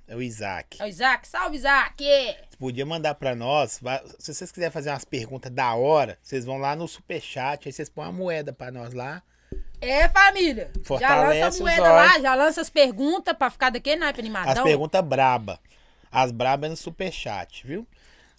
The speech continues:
Speaker 1: Porque vocês põem uma notinha de dez, de vinte.
Speaker 2: É, mano, o que que é dez real pra vocês? Por favor, né? Oxi.
Speaker 1: Pra nós é muito, uma coisa.
Speaker 2: Pra nós
Speaker 1: Pô,
Speaker 2: é?
Speaker 1: viver da internet dá,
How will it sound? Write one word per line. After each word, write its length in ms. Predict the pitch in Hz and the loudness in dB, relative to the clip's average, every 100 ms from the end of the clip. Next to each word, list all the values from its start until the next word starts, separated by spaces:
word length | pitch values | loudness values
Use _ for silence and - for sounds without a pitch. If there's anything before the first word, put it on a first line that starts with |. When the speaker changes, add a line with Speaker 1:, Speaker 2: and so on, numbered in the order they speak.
| _ _ - | _ _ -20
Speaker 1:
Porque 200 | - 113 | -16 -12
vocês 160 | 131 | -12
põem 160 | - 151 | -8 -6
uma 140 | 165 | -6
notinha 460 | 156 143 131 - 117 | -4 -2 -4 -6 -12
de 120 | 127 | -12
dez, 520 | 160 160 156 151 139 120 | -8 -4 0 0 -2 -4
de 140 | 139 | -8
vinte. 80 | 135 | -8
Speaker 2:
É, 240 | 151 151 240 | -8 -8 -4
mano, 140 | 302 | -4
o 40 | |
que 100 | - | -4
que 100 | 269 349 | -4 -2
é 40 | |
dez 180 | 269 226 | 0 0
real 160 | 208 | 0
pra 80 | 294 | -4
vocês? 240 | - 214 - | -10 -10 -10
Por 40 | |
favor, 320 | 247 311 269 269 | -8 -4 -4 -4
né? 140 | 254 _ | -8 _
Oxi. 440 | 285 - - - - _ | -8 -6 -8 -12 -14 _
Speaker 1:
Pra 140 | 143 131 | -8 -6
nós 240 | 139 151 | -8 -8
é 60 | 175 | -8
muito, 420 | 160 156 151 - | -10 -14 -16 -16
uma 160 | 156 151 | -16 -16
coisa. 200 | 147 - | -16 -4
Speaker 2:
Pra 160 | 220 | -2
nós 260 | 214 190 208 | -2 -2 2
Speaker 1:
Pô, 60 | 320 | 2
Speaker 2:
é? 120 | 370 | 2
Speaker 1:
viver 340 | 147 98 123 | -2 -6 -8
da 100 | 131 | -8
internet 500 | 139 - 113 101 110 | -10 -8 -10 -10 -12
dá, 460 | 135 135 175 147 | -8 -8 -10 -18